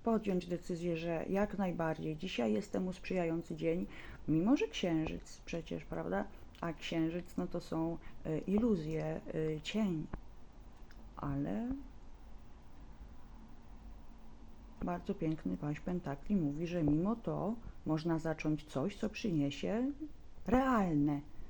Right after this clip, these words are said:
nie iluzoryczne <laughs> korzyści. Także rozglądajcie się dokoła.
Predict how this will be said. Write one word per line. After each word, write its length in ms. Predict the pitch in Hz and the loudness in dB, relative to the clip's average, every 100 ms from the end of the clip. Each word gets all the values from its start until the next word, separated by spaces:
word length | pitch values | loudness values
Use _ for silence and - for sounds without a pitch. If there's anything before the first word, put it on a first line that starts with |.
| - - - | -10 -10 4
nie 200 | 208 226 | 8 8
iluzoryczne 880 | 202 170 160 170 160 147 - 151 151 147 175 | 6 2 2 2 2 0 -2 -2 -2 0 2
<laughs> 220 | 165 156 | 2 0
korzyści. 580 | 156 143 139 - - - - - - - | 0 0 -2 -4 -8 -6 -6 -6 -6 -6
Także 480 | - 160 175 226 302 349 359 - - - - - - - - - | -4 -2 -2 0 0 -2 -8 -12 -14 -12 -12 -12 -10 -12 -12 -6
rozglądajcie 720 | 185 - 208 220 311 349 285 | -6 -2 2 2 2 0 -2
się 140 | - | -2
dokoła. 560 | 190 170 - 165 160 170 | -2 -4 -2 -4 -2 -4